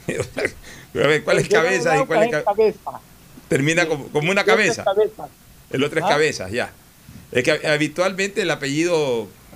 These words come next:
Speaker 1: más popular es Cabezas, con S al final,
Speaker 2: Correcto.
Speaker 1: ¿no?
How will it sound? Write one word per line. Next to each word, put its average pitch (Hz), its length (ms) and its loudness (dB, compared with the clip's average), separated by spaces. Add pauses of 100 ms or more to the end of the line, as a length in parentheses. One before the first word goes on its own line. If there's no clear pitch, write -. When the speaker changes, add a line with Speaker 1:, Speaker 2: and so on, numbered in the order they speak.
(100)
Speaker 1:
más 123 200 -2
popular 160 500 0
es 175 100 -2
Cabezas, - 680 -2 (260)
con 104 180 -4
S 147 180 0
al 120 120 -4
final, 123 340 0
Speaker 2:
Correcto. 98 140 -12
Speaker 1:
¿no? - 0 -